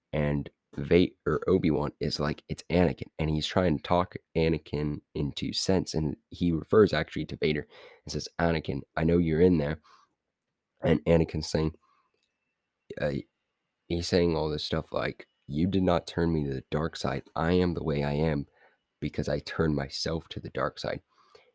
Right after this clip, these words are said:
And he said it in a better way, but that's the moment I think that really just turned, that just Obi-Wan had to come to realization of Anakin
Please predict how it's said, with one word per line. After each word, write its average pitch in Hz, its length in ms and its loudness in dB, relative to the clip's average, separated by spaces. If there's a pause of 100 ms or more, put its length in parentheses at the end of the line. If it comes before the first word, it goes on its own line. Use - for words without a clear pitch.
(220)
And 78 160 0
he 98 160 4
said 95 240 2
it 78 120 -2
in 76 80 -2
a 67 80 -4
better 69 340 -4
way, 73 320 -4 (400)
but - 300 -2 (360)
that's 87 240 2
the 120 120 2
moment 87 340 2
I 87 80 0
think 95 240 -2
that - 140 -4 (100)
really 80 440 -2
just 73 380 -8
turned, 73 500 -4 (1200)
that 78 260 2
just 85 340 -2 (800)
Obi-Wan 76 480 2
had 76 220 -4
to - 60 -16
come 71 260 -4
to 69 120 -6
realization 82 920 2 (120)
of 76 400 -6 (1000)
Anakin 90 800 0